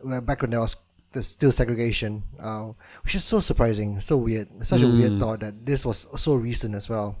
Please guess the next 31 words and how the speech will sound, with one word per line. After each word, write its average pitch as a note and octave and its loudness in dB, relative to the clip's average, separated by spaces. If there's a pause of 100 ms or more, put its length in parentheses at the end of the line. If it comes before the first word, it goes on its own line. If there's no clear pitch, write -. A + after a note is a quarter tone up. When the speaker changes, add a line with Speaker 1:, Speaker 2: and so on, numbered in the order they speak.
Speaker 1:
It's A#2+ -8
such C3+ -4
a G2 -8 (100)
weird B2 -10
idea, G#2 -10
weird A#2 -10
concept, G2+ -10
but - -12 (560)
yeah, G#2 -4
that, A2+ -8
that's, A2 -8
that's A2 -10
how A#2 -2
quickly - -4
times A2 -2 (280)
change, B2 -4
I E2+ -12
guess. G2+ -6 (100)
Um, A#2 -4
Speaker 2:
Yeah, C#3 4
and A#2 4
Speaker 1:
but - 8
Speaker 2:
the G3+ 10
Speaker 1:
yeah. F#3 4 (120)
Speaker 2:
famous A#2 0
scene A2+ 2
of, G#2+ 0
of G#2+ -6
her G#2+ 2
kind G2+ -2
of - -12